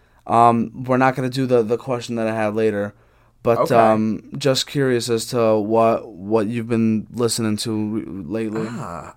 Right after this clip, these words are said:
Speaker 2: I think I've more or less been listening to Flowers by Miley Cyrus on nonstop
Speaker 1: That's a,
Speaker 2: repeat.
Speaker 1: that's a great song. Have you heard about the comparison to that and, uh,
Speaker 2: Uh,
Speaker 1: Bruno Mars?
Speaker 2: yeah, oh my
Speaker 1: That is,
Speaker 2: God.
Speaker 1: that is crazy.
Speaker 2: That is,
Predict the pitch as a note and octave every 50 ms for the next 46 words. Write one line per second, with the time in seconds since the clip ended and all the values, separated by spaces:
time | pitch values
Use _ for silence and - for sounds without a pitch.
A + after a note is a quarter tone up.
0 | _ - C3+ D#3 E3+ E3+ G3+ G3 A3 C#4+ D#4 F#4 G#3+ E3 D3 D3+ D3+ D3+ D#3+ E3
1 | F3 D#3 D3 D3+ D3 - D3+ B2+ A#2 A2+ - D3 C#3+ C#3 C3+ - - C#3+ C3+ C3
2 | B2+ A#2 - A2+ - - _ - B2 B2 A#2+ A#2+ B2 B2+ C3 C3+ C3+ C3+ B2+ B2
3 | A2+ G#2+ G#2+ G#2+ A2 A2 G2+ - - G2 G2 G#2 A2 A2 - - F#2 F2 F2+ G2+
4 | G2 G2 G#2 A2 A#2 - - - G#2+ G2 - - - - B2+ - F#2 C3 D3 -
5 | - D#3 D3+ C3 B2 B2 A#2 A2 - - G#2+ G2 C#3 D#3 F#3 F#3 G#3 G#3 G3+ G#3+
6 | G#3 G3+ - - E3+ - E3 F3 F3 F3+ E3+ - G3 F#3+ - E3+ D3 D#3+ D#3+ D#3+
7 | D#3 B2+ D3+ D3+ D3 C#3 C#3 C3 C3 C#3+ C#3+ C#3 C3+ C3 B2+ C#3 C3+ C#3 C3 C3+
8 | C#3 C#3+ D3+ E3 E3+ E3+ E3 D#3 C#3+ A#2+ D3+ F3 E3+ D3+ C#3+ D3 D#3 E3+ E3 C#3+
9 | C3 A#2+ A#2 A#2+ A#2+ G#2+ G#2+ A#2 C3+ C#3+ D3+ A#2+ G#2+ G2+ - - A2+ G#2+ G#2+ G#2+
10 | G#2+ G2 G2 A2 D3+ D#3 E3 D#3 - F3 E3+ D#3+ -